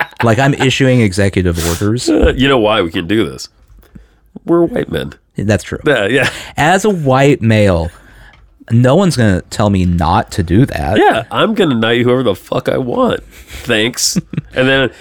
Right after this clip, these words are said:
Speaker 2: if you try to give me shit about it, I'm gonna gaslight you.
Speaker 1: Oh, the racist patriarchy.
Speaker 2: So hard.
Speaker 1: Uh, I, I actually was talking, this is a very off-topic thing,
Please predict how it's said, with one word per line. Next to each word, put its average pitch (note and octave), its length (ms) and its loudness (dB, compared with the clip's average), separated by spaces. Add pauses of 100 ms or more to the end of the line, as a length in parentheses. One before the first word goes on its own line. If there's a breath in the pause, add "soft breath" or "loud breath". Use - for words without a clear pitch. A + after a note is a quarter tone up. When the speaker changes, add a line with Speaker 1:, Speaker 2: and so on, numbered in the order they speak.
(180 loud breath)
Speaker 2:
if A#2 200 -4
you C#3 460 2
try C3+ 180 -2
to A#2 80 0
give A2 140 -2
me A2+ 120 2
shit F#3 200 -2
about A#2 220 0
it, G#2+ 40 0
I'm A2+ 60 -2
gonna E2+ 140 -2
gaslight D#2+ 580 -4
you. C#2+ 240 -14 (320 loud breath)
Speaker 1:
Oh, A#2 380 4
the G#2 180 2
racist F#2 460 -2
patriarchy. F#2+ 680 2
Speaker 2:
So A#2+ 340 4
hard. E2 560 0 (400 loud breath)
Speaker 1:
Uh, G#2 360 2 (480)
I, A2 300 2 (920)
I A2 120 0
actually G#2+ 300 0
was E2+ 100 -4
talking, F2+ 260 0
this G2+ 260 0
is E2+ 220 -4
a F2 100 -2
very D#2+ 540 -2 (400)
off-topic F2 640 -2
thing, F2 360 -2